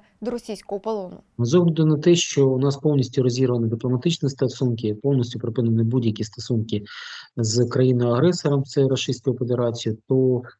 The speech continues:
Speaker 2: такими ж шляхами, як в правовому полі, на жаль, тут адвокати навряд чи чимось допоможуть. Це, це покладається на відповідні компетентні повноважні органи, на яких, е, надано завдання щодо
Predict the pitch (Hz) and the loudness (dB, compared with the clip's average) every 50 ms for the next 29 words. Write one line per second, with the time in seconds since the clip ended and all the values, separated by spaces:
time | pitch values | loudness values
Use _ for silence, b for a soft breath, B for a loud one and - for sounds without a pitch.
0 | _ _ _ _ _ _ _ - 127 120 - - 147 143 127 143 143 120 - - | _ _ _ _ _ _ _ -4 -4 -4 -2 -2 0 2 2 2 2 0 0 0
1 | 131 - - 143 139 131 123 120 117 113 110 110 113 - - - - 139 135 131 | 0 0 2 0 2 2 2 2 2 2 2 0 -2 -6 -16 -10 -4 -2 0 0
2 | 135 151 170 180 175 165 147 135 - - 135 127 107 107 104 107 117 120 113 113 | 2 2 2 2 2 2 2 0 -2 -2 -2 -2 0 0 0 0 0 -2 0 0
3 | 123 131 143 147 143 143 - 139 135 135 - 107 113 110 107 110 120 120 127 123 | 0 0 0 0 -2 -4 -2 -4 -4 -2 -2 -4 -2 -4 -4 -2 -2 -2 -2 -4
4 | - - 107 101 98 98 107 123 117 120 120 120 120 120 - 104 - - 107 101 | -4 -4 -4 -2 -2 -2 -2 -2 0 0 0 0 0 -2 -6 -10 -8 -6 -6 -6
5 | 98 95 95 98 101 - 110 104 101 92 85 85 - - - _ _ _ _ _ | -6 -6 -8 -10 -8 -6 -4 -2 -2 -2 -4 -6 -10 -12 -16 _ _ _ _ _
6 | _ _ _ _ _ _ _ - - 175 185 180 180 - - 175 170 170 - 117 | _ _ _ _ _ _ _ -2 2 2 4 2 2 2 2 2 2 2 0 -6
7 | - 123 123 117 131 135 135 131 131 - 117 113 120 120 120 117 113 120 120 120 | -4 -4 -4 -2 -2 0 -2 -2 -2 -4 -6 -4 -4 -4 -2 -2 -2 -2 -2 -2
8 | 131 127 131 120 117 113 113 120 113 113 120 113 - 127 123 123 127 110 110 123 | -2 -2 -2 -2 -4 -4 -2 -4 -2 -2 -4 -2 -2 -4 -2 -2 -4 -4 -4 -2
9 | 117 117 120 120 120 120 117 131 131 151 165 139 127 127 117 113 110 107 107 107 | -2 0 0 2 0 0 0 0 0 2 2 2 0 -2 0 0 -2 -2 -2 -2
10 | 110 113 113 110 - - - 131 127 127 120 117 120 120 - - - 113 107 104 | 0 0 0 0 -2 -8 -6 -2 -2 0 0 -2 -4 -8 -16 -12 -8 -6 -4 -2
11 | 101 104 104 113 117 113 110 113 - _ - 123 123 131 139 123 117 107 104 98 | -2 -2 -2 -4 -6 -8 -10 -14 -18 _ -6 0 2 2 4 2 2 -2 -4 -4
12 | 104 104 107 120 110 113 135 139 147 143 120 110 113 - 127 113 107 117 113 110 | -4 -2 -2 -2 -2 0 0 0 0 0 -2 -4 -4 -4 -4 -4 -2 0 -2 -2
13 | 107 | -2